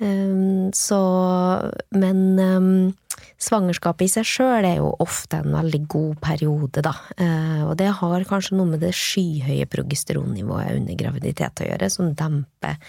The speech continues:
også endometriosevevet. Så svangerskapet er som regel en god periode, og gjerne også for oss en, da er man jo uten blødning, og man er gjerne uten blødning,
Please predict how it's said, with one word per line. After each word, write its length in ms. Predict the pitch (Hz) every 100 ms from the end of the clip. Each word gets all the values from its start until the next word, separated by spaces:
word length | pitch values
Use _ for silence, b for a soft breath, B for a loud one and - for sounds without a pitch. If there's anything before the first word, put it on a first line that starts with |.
| B B B -
også 300 | 147 - 147
endometriosevevet. 1000 | 143 143 143 156 147 139 - - - 190 B B B B B B
Så 260 | - - 196 185 180 185 190 185 190 190 202 - -
svangerskapet 640 | - 233 196 - 190 196
er 60 | 190
som 140 | 214
regel 300 | 202 175 165 175
en 140 | 175
god 220 | 185 190
periode, 520 | - 185 180 170 208 302 -
og 100 | 202
gjerne 500 | 208 214 202 151 156
også 280 | 190 - -
for 180 | - 175
oss 300 | 185 - -
en, 340 | 180 170 175 175 B B B B -
da 120 | 185
er 60 | 156
man 160 | 143 147
jo 80 | 190
uten 380 | 165 151 175
blødning, 420 | 165 175 160 202 277
og 80 |
man 140 | 240 190
er 100 | 190
gjerne 180 | 165 156
uten 220 | - 151
blødning, 580 | 151 156 139 123 139